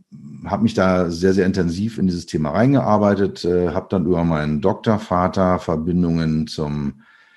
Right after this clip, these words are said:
äh, Autohersteller mit dem Stern auf der Haube bekommen. Die hatten eine Forschungsabteilung in Berlin, zu der hatte er beste Verbindungen. Und, äh, über die Verbindung bin ich dann, äh, in das Thema Automobil reingekommen.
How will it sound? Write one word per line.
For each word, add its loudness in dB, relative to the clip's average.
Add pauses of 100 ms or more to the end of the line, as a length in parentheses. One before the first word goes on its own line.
(520)
äh, -6
Autohersteller 2
mit -2
dem -2
Stern 2
auf 0
der 2
Haube 2
bekommen. 0
Die -2
hatten -2
eine -4
Forschungsabteilung -2
in -4
Berlin, 0
zu -12
der 2
hatte -2
er 0
beste -6
Verbindungen. 2 (720)
Und, 0
äh, 4
über 0
die 2
Verbindung 0
bin 0
ich -8
dann, 2
äh, 4
in 0
das -2
Thema -4
Automobil -2 (340)
reingekommen. -6